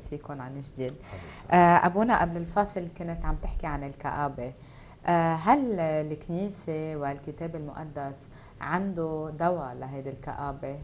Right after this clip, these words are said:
Speaker 1: ومنين تجي، بنرجع إذا فينا نرجع نلخص، من وين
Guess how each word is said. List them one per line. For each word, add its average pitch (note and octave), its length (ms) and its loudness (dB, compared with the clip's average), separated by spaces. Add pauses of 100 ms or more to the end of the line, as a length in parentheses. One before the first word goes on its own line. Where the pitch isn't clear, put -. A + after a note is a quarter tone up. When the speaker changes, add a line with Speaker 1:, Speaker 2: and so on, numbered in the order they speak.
(140)
Speaker 1:
ومنين D#3 640 -4
تجي، D#3 280 -4
بنرجع C#3+ 420 -8
إذا C#3 140 -10
فينا D3 340 -10
نرجع C#3 300 -10 (680)
نلخص، D3 640 -6
من D3 160 -10
وين D3+ 140 -6